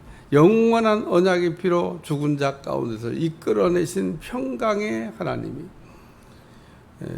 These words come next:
왜 하나님이 평강의 하나님이 되시냐? 예수님을 일으켜 주셨으니까. 그 예수님을 통해서 우리에게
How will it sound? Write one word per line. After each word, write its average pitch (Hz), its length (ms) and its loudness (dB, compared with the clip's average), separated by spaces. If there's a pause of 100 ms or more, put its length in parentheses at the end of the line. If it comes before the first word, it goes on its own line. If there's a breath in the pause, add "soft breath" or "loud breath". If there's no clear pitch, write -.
왜 156 360 6
하나님이 151 480 -2
평강의 190 480 -2
하나님이 139 460 -4
되시냐? 123 440 -8 (560 loud breath)
예수님을 160 680 2 (840)
일으켜 185 400 4
주셨으니까. 120 800 -6 (600 loud breath)
그 180 120 4
예수님을 208 580 4
통해서 185 420 0
우리에게 165 640 2